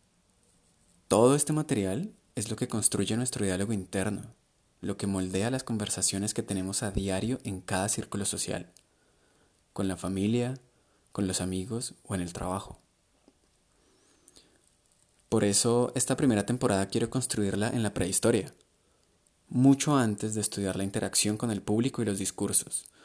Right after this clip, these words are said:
O sea, no se preocupen que a eso vamos a llegar, fijo. Para trabajar sobre esos muros que levantamos cuando dijimos cosas como, no sé cómo decirlo, eh, es que no, no, no soy capaz de hablar en público.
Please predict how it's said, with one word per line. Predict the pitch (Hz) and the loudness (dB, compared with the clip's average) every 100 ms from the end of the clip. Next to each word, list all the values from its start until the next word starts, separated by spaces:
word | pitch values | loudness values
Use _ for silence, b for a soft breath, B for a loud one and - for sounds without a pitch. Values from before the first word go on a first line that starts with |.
| B | B
O | - | -2
sea, | 107 - | -2 0
no | 104 | 2
se | 98 | 2
preocupen | 120 139 - 101 139 160 - | 2 0 0 2 2 2 -4
que | - 107 | -2 2
a | 101 | 4
eso | 101 135 | 4 4
vamos | 104 101 | 2 2
a | 113 | -2
llegar, | 104 85 - - _ | -2 -6 -8 -14 _
fijo. | - 104 - - - _ b b b b b b _ _ _ _ _ | -6 -4 -4 -10 -20 _ b b b b b b _ _ _ _ _
Para | 101 92 | -4 -2
trabajar | 92 92 - 98 | 0 -2 -2 -2
sobre | 110 120 107 | 2 4 4
esos | 95 110 127 | 2 2 4
muros | 120 135 139 | 4 4 2
que | 127 | 2
levantamos | 110 98 92 95 104 | 2 2 -2 -4 -2
cuando | - 110 104 | -2 0 0
dijimos | 101 98 98 | 0 0 0
cosas | - 104 107 | 0 0 -2
como, | - 113 104 98 - B B B B B B B _ - | 0 0 0 -2 -4 B B B B B B B _ -4
no | 120 120 113 | 2 4 6
sé | 110 | 4
cómo | 120 135 | 4 4
decirlo, | 131 - 135 110 107 - _ - - | 4 2 0 -2 -2 -6 _ -8 -6
eh, | - - - - | -4 -4 -2 0
es | - | 2
que | 147 | 4
no, | 139 135 131 - - | 6 4 2 -4 0
no, | 123 120 113 | 4 4 4
no | 104 | 2
soy | 101 | 0
capaz | - 113 110 | -2 -2 0
de | 110 | 0
hablar | 104 | -2
en | 107 | -2
público. | 104 104 98 - | 0 -2 -4 -12